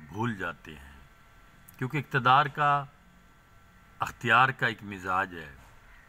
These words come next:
जब वो इक़्तिदार में होते हैं, तो वो ये भूल जाते हैं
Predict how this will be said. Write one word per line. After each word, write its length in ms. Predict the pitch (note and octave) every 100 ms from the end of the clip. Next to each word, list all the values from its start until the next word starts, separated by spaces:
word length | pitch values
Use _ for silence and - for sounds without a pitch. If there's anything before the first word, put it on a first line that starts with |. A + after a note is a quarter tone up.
| - _ - -
जब 80 | A2+
वो 120 | C3+
इक़्तिदार 480 | B2+ - A2+ A#2+ C3
में 120 | C3
होते 300 | G#2+ A#2 A#2
हैं, 320 | G2+ F2 D#2 - - - - _ - - - - - -
तो 60 | B2
वो 60 |
ये 100 | B2+
भूल 340 | B2 G2+ B2 B2+
जाते 320 | A2 G2 F#2+
हैं 360 | F2 D#2+ D2+